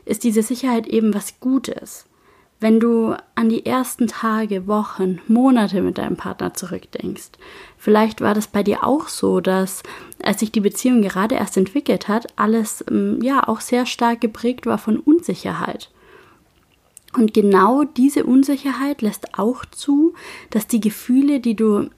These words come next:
ja in dieser Zeit empfindest, so stark sind, so ein extremes Auf und Ab in den Gefühlen. Vielleicht gab's damals auch so Gedanken bei dir wie,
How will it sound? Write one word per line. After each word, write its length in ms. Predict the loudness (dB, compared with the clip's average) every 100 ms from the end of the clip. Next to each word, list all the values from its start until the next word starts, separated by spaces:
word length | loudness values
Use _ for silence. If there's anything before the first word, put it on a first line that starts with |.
| -4
ja 180 | -2
in 100 | 0
dieser 260 | 0 0 -2
Zeit 240 | -2 -2
empfindest, 640 | -2 -4 2 2 2 -2 -2
so 260 | 2 2
stark 460 | 0 -2 -2 -2 -6
sind, 280 | -10 -10 -10 -16 -20 -20 -2
so 140 | 2
ein 100 | 2
extremes 640 | 0 -4 0 4 4 2 -6
Auf 400 | 0 2 2 2
und 240 | 0 0 2
Ab 220 | 0 0
in 140 | 0
den 160 | 2 2
Gefühlen. 600 | 0 -4 -4 -4 -4 -8 -10 _ -20 -20 -20 -20 -20
Vielleicht 800 | -2 2 4 2 2 2 0 -4
gab's 340 | -2 -2 -2 0
damals 680 | 2 4 2 2 -2 -6 -6
auch 160 | -2 -2
so 160 | 0 -2
Gedanken 480 | 0 0 2 2
bei 120 | 2 2
dir 260 | 0 0
wie, 280 | 2 2 0